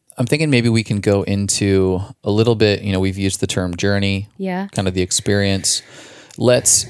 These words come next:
Speaker 1: put to the side or, or maybe not address microdosing, which is something that's gotten quite common, which is
Speaker 2: Mm-hmm.
Speaker 1: just taking a little bit of some of these psychedelics for, for certain purposes, but you don't have your reality shifted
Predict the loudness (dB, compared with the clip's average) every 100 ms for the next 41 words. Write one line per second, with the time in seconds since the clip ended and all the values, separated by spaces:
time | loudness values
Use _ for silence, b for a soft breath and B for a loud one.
0 | -4 -2 0 0 2 2 2 2 2 2
1 | 0 0 0 2 0 0 0 0 -2 -4
2 | 2 2 2 0 -4 -10 _ -4 0 0
3 | 2 2 4 2 2 -2 -2 -2 -2 -2
4 | -2 -4 -4 -2 -2 -4 -2 -2 0 0
5 | 2 2 0 0 -2 -2 -2 0 -2 -2
6 | -4 0 2 2 2 2 2 0 -2 -2
7 | -4 -2 -2 -2 B B B -2 0 2
8 | 2 4 2 0 0 0 0 -2 0 -2
9 | -2 -2 0 -2 0 0 0 0 -2 -2
10 | 0 0 0 0 0 -2 B B B B
11 | B 0 2 4 2 2 0 0 0 2
12 | 0 -2